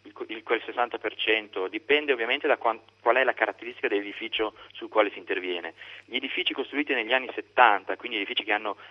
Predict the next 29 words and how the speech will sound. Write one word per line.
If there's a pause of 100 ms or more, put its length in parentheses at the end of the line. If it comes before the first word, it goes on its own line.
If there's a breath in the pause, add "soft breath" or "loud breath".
caratteristiche
dal
punto
di
vista,
eh,
tecnologico
delle
murature
che
sono
pessime, (260 loud breath)
eh,
nel
senso
che
consumano,
che,
mh,
hanno
un
valore
di
trasmittanza
attorno
all'uno, (260 loud breath)
uno
e
due,